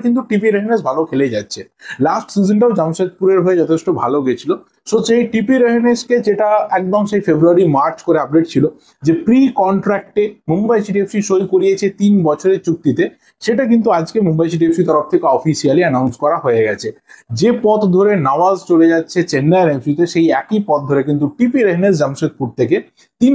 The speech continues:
বছরের চুক্তিতে মুম্বাই সিটি এফসিতে সই করেছে। তার অফিসিয়াল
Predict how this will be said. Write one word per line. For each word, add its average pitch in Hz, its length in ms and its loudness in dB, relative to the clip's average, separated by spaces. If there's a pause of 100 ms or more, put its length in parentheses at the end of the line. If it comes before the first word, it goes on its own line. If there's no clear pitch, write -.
বছরের 208 360 0
চুক্তিতে 185 300 -2 (100)
মুম্বাই 170 280 0
সিটি 160 200 -4
এফসিতে 196 240 -4 (120)
সই 170 180 4 (120)
করেছে। 123 320 2 (360)
তার 127 120 0 (160)
অফিসিয়াল 220 460 0